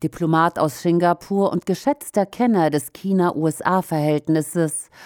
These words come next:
hat sich schon vor Jahren in seinem Buch mit dem Titel Has the West Lost It? Diese irrationale,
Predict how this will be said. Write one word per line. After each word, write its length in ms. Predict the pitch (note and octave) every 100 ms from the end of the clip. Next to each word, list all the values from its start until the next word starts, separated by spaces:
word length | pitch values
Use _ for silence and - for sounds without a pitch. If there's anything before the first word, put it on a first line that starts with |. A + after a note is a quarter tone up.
| - -
hat 180 | D4+
sich 240 | - D4+ -
schon 180 | C4+ B3
vor 200 | A3+ A3+
Jahren 420 | G#3 G#3 G3+ F3+
in 140 | E3
seinem 360 | F3 E3 D#3+ D#3+
Buch 280 | F3+ F3+ E3+
mit 160 | D#3+
dem 180 | E3 D#3+
Titel 600 | - E3+ E3+ E3 D#3+ D#3 - - - -
Has 380 | G#3+ C#4 - -
the 120 | G3
West 380 | F#3 G3 F#3+ - -
Lost 400 | F#3+ A3 - -
It? 300 | B2 B2 - _ - - _
Diese 420 | G#3 G#3 F#3 F#3+ - C#4
irrationale, 920 | D4+ D4 C#4 - A#3 G#3 G3 G3